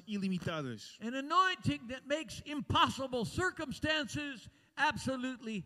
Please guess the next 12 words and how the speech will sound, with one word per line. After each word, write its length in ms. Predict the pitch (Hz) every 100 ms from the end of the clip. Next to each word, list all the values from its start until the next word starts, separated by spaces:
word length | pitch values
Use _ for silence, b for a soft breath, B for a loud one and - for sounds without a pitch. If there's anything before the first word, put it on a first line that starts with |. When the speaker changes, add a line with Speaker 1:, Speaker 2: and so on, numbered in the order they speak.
| -
Speaker 2:
a 40 | 175
path. 460 | - 202 151 131 - - _ b b b _ 160 170
Speaker 1:
Uma 240 | 175 170 165
unção 440 | 170 170 196 196
que 100 | -
torna 440 | - 185 175 165 147
situa-, 320 | 147 - 165 180 - 180
situações 600 | - 180 170 190 175 -
impossíveis 800 | 196 160 165 - 202 147 135 -
um 140 | 185
caminho 380 | 170 175 175 170
possível. 580 | - 143 156 139 113 101